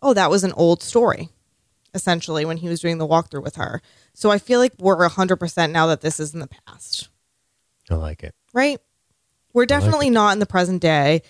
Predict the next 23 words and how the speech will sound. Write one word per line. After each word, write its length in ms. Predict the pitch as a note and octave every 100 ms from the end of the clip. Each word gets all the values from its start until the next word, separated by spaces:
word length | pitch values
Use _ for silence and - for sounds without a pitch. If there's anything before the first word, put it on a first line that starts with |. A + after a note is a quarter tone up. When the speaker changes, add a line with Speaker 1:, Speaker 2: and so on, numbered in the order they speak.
| _ _ _ _ _ _
Speaker 1:
as 120 | F#3 -
far 180 | F3+
as 80 | F3+
that. 180 | F3 -
Maybe 460 | G#3+ B3 C4 C4+ B3+
William 320 | G#3 G#3+ G#3+
is 100 | F#3+
not 160 | E3+ F#3
the 60 |
Man 160 | F3 F3
in 80 | E3+
Black, 420 | D#3 D3+ D#3+ -
but 80 | G3
let's 240 | G#3 A#3+ -
be 100 | F3+
honest, 420 | E3 D#3+ E3 -
he 160 | - D4+
probably 600 | - A#3 F#3 F3+ D#3+ C#3+
is 160 | D3
at 120 | D#3 -
this 180 | D#3
point, 460 | - E3 D#3+ D#3+ D#3
and 280 | D#3+ D#3+